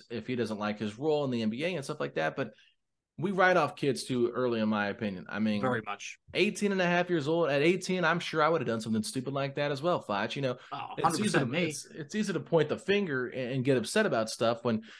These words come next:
Speaker 1: you're expecting these guys to be professional. But at the end of the day, they're human beings and they're, they're gonna make mistakes. So I'm with you. I'm very high on G G Jackson, and I'll talk about him later more in depth as we continue on with our process here. But for me at number twelve,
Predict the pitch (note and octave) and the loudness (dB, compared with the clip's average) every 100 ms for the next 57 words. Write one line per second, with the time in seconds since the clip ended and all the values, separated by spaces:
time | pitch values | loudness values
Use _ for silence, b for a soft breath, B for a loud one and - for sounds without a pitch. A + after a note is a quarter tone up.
0 | B _ C3 B2+ - C#3 B2+ A2 B2+ A#2 | B _ 0 0 0 -4 -2 0 2 2
1 | B2 A#2 A2 - D#3 D3+ A#2+ A2+ B2 - | -2 -6 -8 -2 -2 -2 -4 -2 -2 -4
2 | D3 F3 D#3+ E3 F3+ C3 A2 D3 B2 C3+ | -6 -4 -2 -2 0 -2 -4 -6 -4 -4
3 | B2 G#2+ G#2 G2 G2 A2 A#2 G#2+ G#2+ G2+ | -4 -4 -2 -4 -2 -2 0 0 -2 -8
4 | F#2+ F#2+ - A#2 G#2 b b _ _ _ | -8 -8 -4 -2 -2 b b _ _ _
5 | _ D3 F3+ E3+ D3 E3 E3 B2+ D#3 C3 | _ 2 6 4 2 0 0 2 0 2
6 | C3+ C3+ B2 B2 A#2+ A#2+ A2+ A2 A#2+ B2 | 2 2 4 2 2 -2 -4 -2 0 0
7 | A2+ B2 A#2 A2 A2+ B2 B2 A#2+ A#2+ A#2 | -2 -2 0 0 0 -2 -2 -2 -2 -2
8 | A2+ A#2+ B2 C#3+ C#3+ _ B2 A#2+ A2 G#2+ | -2 0 0 -2 -4 _ 2 4 4 2
9 | A2+ C#3 - G#2+ G#2+ A2 A2 A#2+ A2+ G2+ | 2 0 -2 -4 -4 -4 -2 -2 -2 0
10 | G#2+ G#2 G#2 - C3+ E3 F#2+ G#2+ A2+ A2 | 0 -2 -4 2 2 2 -2 -6 -4 -4
11 | G#2 B2+ E3+ G#3 C#3 C#3 C#3+ C#3+ C3+ - | -4 -6 -2 -2 -2 -2 -4 -4 -6 -4
12 | D3 D3 C3+ | 0 0 -2